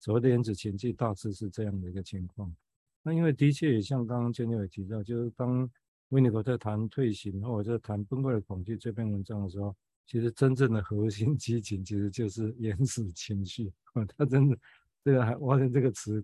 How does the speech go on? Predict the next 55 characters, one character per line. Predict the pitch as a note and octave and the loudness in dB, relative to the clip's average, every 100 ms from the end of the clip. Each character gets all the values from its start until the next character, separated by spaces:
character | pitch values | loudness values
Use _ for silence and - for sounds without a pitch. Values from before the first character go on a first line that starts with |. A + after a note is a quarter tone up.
| - C#3 | -6 -6
套 | C3+ B2+ | 0 0
用 | A#2+ | 0
起 | G#2 | -2
来 | F#2+ | -4
还 | F#2+ | -4
蛮 | G2+ G#2 | -4 -2
有 | A2 | -2
趣 | - A#2+ G2+ | -2 -4 -4
的。 | F#2 _ _ _ _ | -6 _ _ _ _
因 | C3+ | 2
为 | |
他 | D3 | 2
真 | D3+ E3+ | 2 2
的 | D#3 | 4
核 | B2 | 4
心 | C3 D#3+ | 4 0
要 | |
谈 | D3 A2+ | 0 0
的 | G#2+ | -2
是 | G#2+ C3+ | -2 -4
那 | C#3+ D#3+ | 0 0
个， | A2+ A2 | 2 0
是， | - - _ | -4 -16 _
是 | - | -8
源 | - C3 | 2 2
自 | C3 D#3 | 2 2
于 | C#3 | 2
那 | C#3 | 4
个 | C3 | 2
地 | A2 A#2 | 2 0
方 | A2+ | 0
哎， | G#2+ F2+ _ _ _ _ | -2 -6 _ _ _ _
而 | C#3+ | -4
不 | A#2 C3 | 0 0
是 | B2+ D3+ | 2 2
源 | C3 A#2+ | 4 2
自 | B2 | 0
于 | C3 C3 | 0 2
我 | C3 A2 G2 | 0 0 -2
们 | G2+ G#2+ | -4 -4
好 | G#2+ G2+ | -4 -2
像 | C3 | -2
比 | B2+ | 0
较 | C3 | -2
长 | C3 G#2 F2+ | -2 -4 -4
大 | F#2+ C#3+ | -2 -2
了 | G#2+ | -2
之 | F#2+ - | -4 -4
后， | A2+ A#2+ G#2 F2+ _ _ _ | -2 0 0 -2 _ _ _
哦， | - A2 | 0 2
那 | G2+ B2 | 4 4
些 | A2+ B2 | 2 0
其 | - G#2+ | 0 -2
他 | G2+ A2+ A2 | -2 -4 -2
的 | G#2 G2 | -2 -4